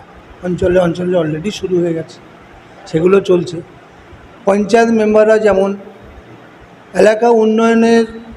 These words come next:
স্বার্থে প্রত্যেকটা পাড়ায় পাড়ায় বসে সংগঠন সাথে সাথে উন্নয়ন,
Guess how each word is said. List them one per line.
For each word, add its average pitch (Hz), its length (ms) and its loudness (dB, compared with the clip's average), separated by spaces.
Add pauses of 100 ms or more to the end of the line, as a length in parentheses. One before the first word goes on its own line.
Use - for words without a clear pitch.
(120)
স্বার্থে 180 460 -6 (800)
প্রত্যেকটা 240 680 0 (320)
পাড়ায় 190 360 2
পাড়ায় 185 340 0
বসে 143 280 -4 (300)
সংগঠন 208 760 0 (180)
সাথে 175 240 -4
সাথে 180 280 0
উন্নয়ন, 151 480 0